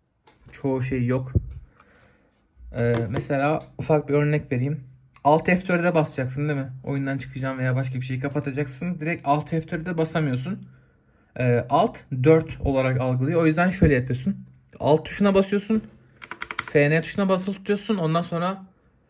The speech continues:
e, atıyorum F dörde basacaksan F dörde, F üçe basacaksan F üçe. Veya işte burada ikinci işlevleri yazıyor. Ee, mesela page up. Page up'a basacaksan F N ile basıyorsun. Mesela delete'e basacaksan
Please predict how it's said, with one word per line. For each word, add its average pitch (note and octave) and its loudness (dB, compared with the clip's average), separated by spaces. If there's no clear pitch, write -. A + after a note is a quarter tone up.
e, C3 0
atıyorum C#3+ -2
F D#3+ 2
dörde D#3+ 4
basacaksan E3+ 2
F E3 -2
dörde, C3 4
F - -4
üçe D3 -2
basacaksan B2+ -6
F C#3 -4
üçe. D#3+ -6
Veya C#3 4
işte - -2
burada D#3+ 2
ikinci D#3+ 2
işlevleri D3 4
yazıyor. A#2+ 2
Ee, B2 -6
mesela D3 2
page D#3 6
up. C#3+ 0
Page D#3+ 4
up'a D#3+ -2
basacaksan D#3+ 0
F F3+ 2
N F3+ 4
ile D#3+ 0
basıyorsun. B2+ -4
Mesela C#3+ -2
delete'e D3 4
basacaksan C#3+ 0